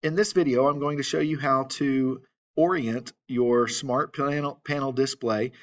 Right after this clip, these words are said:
when it is connected to your laptop and it is displaying the H D M I one, um, setting on your, on your smart panel, uh, not O P S H D M I.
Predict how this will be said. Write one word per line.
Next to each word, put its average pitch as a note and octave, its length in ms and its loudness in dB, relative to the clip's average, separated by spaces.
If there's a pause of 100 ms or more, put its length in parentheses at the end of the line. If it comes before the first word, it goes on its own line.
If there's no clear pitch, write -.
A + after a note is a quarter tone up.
(180)
when C3 220 -2
it C3+ 80 2
is C3 160 2
connected C3+ 400 -4
to D3 80 0
your D3 100 2
laptop A#2+ 680 2
and A2 380 -4
it A2+ 180 -6
is G#2+ 200 -4
displaying A#2 800 -2 (240)
the A2+ 160 -2
H B2 300 0
D B2+ 140 -2
M A#2 140 -2
I A2+ 220 0
one, G#2+ 680 -2 (360)
um, G2+ 360 -4 (260)
setting A2 420 0
on G#2 300 -6
your, G2 380 -4 (160)
on G#2 140 -6
your G2+ 80 -8
smart G#2+ 340 -6
panel, F#2 300 -12 (320)
uh, F#2+ 240 -8
not G#2 400 -2 (180)
O G#2+ 160 -2
P G#2 300 -4
S G2+ 280 -6
H F2+ 280 -10
D F2+ 120 -12
M E2+ 120 -10
I. C#2+ 200 -14